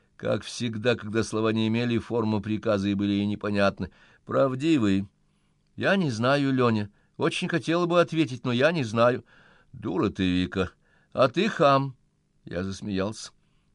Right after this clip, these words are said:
Услышь меня кто-нибудь, незнакомый с современными операционными системами, обязательно бы решил, что мой Пентиум разумен. Извини, Вика. Ничего, я не сержусь. Разум,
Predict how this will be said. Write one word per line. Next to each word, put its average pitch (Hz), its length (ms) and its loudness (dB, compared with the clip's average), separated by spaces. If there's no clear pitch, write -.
Услышь 95 640 -2
меня 123 220 -2
кто-нибудь, 120 560 -4
незнакомый 117 720 -2
с - 60 -10
современными 117 680 -2
операционными 113 680 -2
системами, 113 680 -4
обязательно 101 520 0
бы 104 80 0
решил, 104 220 -2
что 104 140 -8
мой 107 140 0
Пентиум 110 480 0
разумен. 113 540 -2
Извини, 101 560 2
Вика. 98 340 0
Ничего, 151 560 2
я 123 220 0
не 147 140 -4
сержусь. 110 560 -6
Разум, 87 840 -4